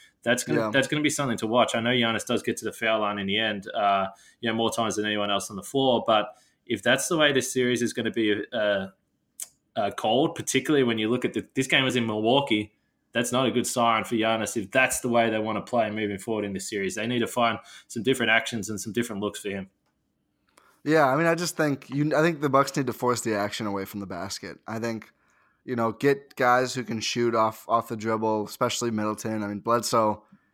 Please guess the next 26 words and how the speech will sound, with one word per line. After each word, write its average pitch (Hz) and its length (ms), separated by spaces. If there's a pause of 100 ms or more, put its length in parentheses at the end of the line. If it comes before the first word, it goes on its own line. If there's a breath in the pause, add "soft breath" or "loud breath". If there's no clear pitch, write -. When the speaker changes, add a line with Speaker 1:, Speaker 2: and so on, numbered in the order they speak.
(280 soft breath)
Speaker 2:
The 151 80
thing 202 80
about 196 220
Bledsoe's 139 400
game 135 180
I 123 60
really 120 240
didn't 113 220
like, 104 320
I 110 40
mean, 123 140
obviously 143 340
just 113 160
a 113 60
horrible 113 280
game 104 220
for 101 140
him 101 260
and, 95 220 (100)
and 104 360
really, 117 440 (400)
you 120 80
know, 110 240
evoked 110 320
fears 113 480
of 104 480